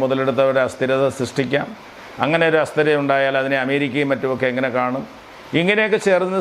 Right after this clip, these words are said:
സൃഷ്ടിക്കുവാൻ, ഉണ്ടാകുവാൻ സാധ്യതയുള്ള ഒരു ആഭ്യന്തര രാഷ്ട്രീയമാണ്, ആ, ഇറാനെ സംബന്ധിച്ച് എൻ്റെ അഭിപ്രായത്തിൽ ഇദ്ദേഹത്തിൻ്റെ മരണം ആഗോളതലത്തിൽ അല്ലെങ്കിൽ ഇറാൻ്റെ വിദേശ രംഗത്തുണ്ടാക്കുന്നതിനേക്കാൾ ഒരു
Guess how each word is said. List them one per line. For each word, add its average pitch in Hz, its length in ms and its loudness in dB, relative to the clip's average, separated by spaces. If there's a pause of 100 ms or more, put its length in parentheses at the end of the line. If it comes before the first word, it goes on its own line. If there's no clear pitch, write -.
സൃഷ്ടിക്കുവാൻ, 165 580 0 (160)
ഉണ്ടാകുവാൻ 151 460 2 (120)
സാധ്യതയുള്ള 143 500 0
ഒരു 135 160 2
ആഭ്യന്തര 147 380 0 (120)
രാഷ്ട്രീയമാണ്, 127 840 0 (800)
ആ, 117 40 4 (280)
ഇറാനെ 135 260 2 (100)
സംബന്ധിച്ച് 123 340 2
എൻ്റെ 143 180 2
അഭിപ്രായത്തിൽ 120 580 -2 (420)
ഇദ്ദേഹത്തിൻ്റെ 135 460 2 (100)
മരണം 131 300 0 (300)
ആഗോളതലത്തിൽ 156 680 2 (120)
അല്ലെങ്കിൽ 123 260 0 (360)
ഇറാൻ്റെ 139 340 2
വിദേശ 151 260 2 (180)
രംഗത്തുണ്ടാക്കുന്നതിനേക്കാൾ 123 1200 0 (580)
ഒരു 123 120 6